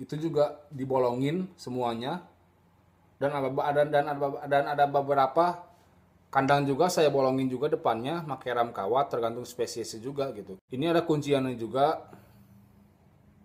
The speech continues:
Insya Allah nggak akan keluar. Aman lah. Nah, kalau bisa kita megangnya dari depan. Soalnya ditakutkan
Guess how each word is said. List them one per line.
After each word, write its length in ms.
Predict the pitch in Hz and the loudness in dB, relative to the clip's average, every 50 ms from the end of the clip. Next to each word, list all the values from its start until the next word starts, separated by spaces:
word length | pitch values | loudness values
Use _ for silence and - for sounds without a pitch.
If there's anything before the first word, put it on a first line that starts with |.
| _ _ _ _ _ _ _ _ _ _ _ _ _ _ _ _ _ _ _ _ _ _ _ _ _ _ _ - 139 | _ _ _ _ _ _ _ _ _ _ _ _ _ _ _ _ _ _ _ _ _ _ _ _ _ _ _ -6 -4
Insya 240 | 139 135 165 147 | -2 0 2 2
Allah 160 | 143 165 175 180 | 4 4 4 4
nggak 160 | 156 143 139 | 4 4 4
akan 140 | 143 135 131 | 2 0 0
keluar. 400 | - 127 113 107 113 127 131 139 - - - _ _ _ _ _ _ _ _ _ _ _ _ _ _ _ _ _ _ _ _ _ _ _ _ _ _ _ _ _ _ _ _ _ _ _ _ _ _ - | -2 -2 0 2 2 0 0 -2 -8 -16 -20 _ _ _ _ _ _ _ _ _ _ _ _ _ _ _ _ _ _ _ _ _ _ _ _ _ _ _ _ _ _ _ _ _ _ _ _ _ _ -8
Aman 400 | 120 120 123 135 147 147 151 147 | -6 -2 2 2 2 2 2 0
lah. 120 | - - - - _ _ _ _ _ _ _ _ _ _ _ _ _ | -2 -2 -4 -18 _ _ _ _ _ _ _ _ _ _ _ _ _
Nah, 320 | - 139 131 123 117 - - | -4 -2 -2 -2 -2 -2 0
kalau 240 | 131 135 135 131 | 2 2 2 2
bisa 480 | 139 135 - - 214 - 190 - - - | 0 0 4 6 6 6 6 4 -2 -8
kita 240 | - 151 156 196 202 | -8 -2 2 2 2
megangnya 480 | 180 170 143 147 143 160 190 196 190 | 2 2 4 4 2 2 2 0 -2
dari 80 | 165 151 | -2 -2
depan. 400 | 156 143 - 196 196 180 160 139 - - - _ _ _ _ _ _ _ _ _ _ _ _ _ _ _ _ _ _ _ _ _ _ _ _ _ _ _ _ _ _ _ _ _ _ _ _ _ _ _ _ | -2 0 2 2 2 2 -2 -6 -12 -16 -20 _ _ _ _ _ _ _ _ _ _ _ _ _ _ _ _ _ _ _ _ _ _ _ _ _ _ _ _ _ _ _ _ _ _ _ _ _ _ _ _
Soalnya 720 | - - 139 135 127 120 117 127 143 175 214 226 202 - - - | -10 -4 0 2 4 4 4 4 4 4 4 2 0 -4 -10 -10
ditakutkan 920 | 143 131 - 135 131 - - 127 127 - - 147 180 214 226 208 - - - | -8 -2 2 2 2 2 2 -2 0 4 4 6 6 6 4 0 -8 -12 -20